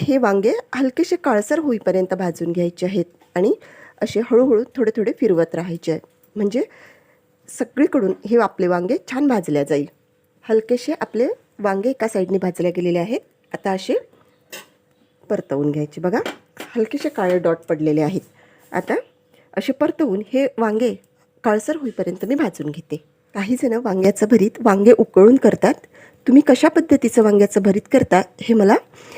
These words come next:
कमेंटमध्ये नक्की सांगा. आणि बघा आपलं वांगं इथे छान दबायला लागलेलं आहे, सगळ्या बाजूनी दबायला लागलेलं आहे, म्हणजे वांगं छान शिजलेलं आहे.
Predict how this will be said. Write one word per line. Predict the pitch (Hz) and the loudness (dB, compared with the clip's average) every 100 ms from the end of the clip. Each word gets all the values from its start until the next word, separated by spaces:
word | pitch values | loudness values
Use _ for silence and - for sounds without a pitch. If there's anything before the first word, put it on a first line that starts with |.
| - _ _ | -20 _ _
कमेंटमध्ये | - 214 302 262 202 339 | 6 6 6 4 4 4
नक्की | 240 - 160 | 4 2 -4
सांगा. | - 160 160 180 | 0 0 -2 -2
आणि | - 185 | 0 2
बघा | 196 208 - | 2 2 0
आपलं | 208 208 | 0 2
वांगं | 196 208 214 196 - | 4 4 6 4 2
इथे | 240 247 - _ _ - _ _ _ _ | -2 -2 -2 _ _ -20 _ _ _ _
छान | - 294 | 2 6
दबायला | 277 175 170 170 | 8 6 6 6
लागलेलं | 165 170 180 175 | 6 4 4 4
आहे, | 185 | 2
सगळ्या | 180 208 208 277 | -2 -4 2 4
बाजूनी | 254 180 185 | 4 2 0
दबायला | 240 247 160 165 | 4 6 6 6
लागलेलं | 160 151 170 170 | 4 4 4 4
आहे, | 170 165 - - - - - | 4 0 -4 -14 -18 -20 0
म्हणजे | 226 233 349 - - - _ | 2 4 2 -2 -20 -20 _
वांगं | 233 240 202 262 | 6 8 6 2
छान | 277 233 | 0 0
शिजलेलं | 240 214 185 185 | 2 0 4 4
आहे. | 175 190 | 4 2